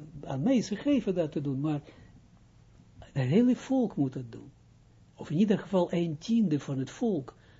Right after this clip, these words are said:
moet dat wel doen, de anderen kunnen zich bezighouden met dit, met dit, met dat. Dan zou de, dan zou het opleven uit de doden worden hier. Dan zouden we hier op aarde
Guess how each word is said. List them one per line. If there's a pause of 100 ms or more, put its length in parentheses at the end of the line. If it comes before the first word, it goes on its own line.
(140)
moet
dat
wel
doen,
de
anderen
kunnen
zich
bezighouden
met
dit,
met
dit,
met
dat. (1120)
Dan
zou
de,
dan
zou
het
opleven (100)
uit
de
doden
worden
hier. (580)
Dan
zouden
we
hier
op
aarde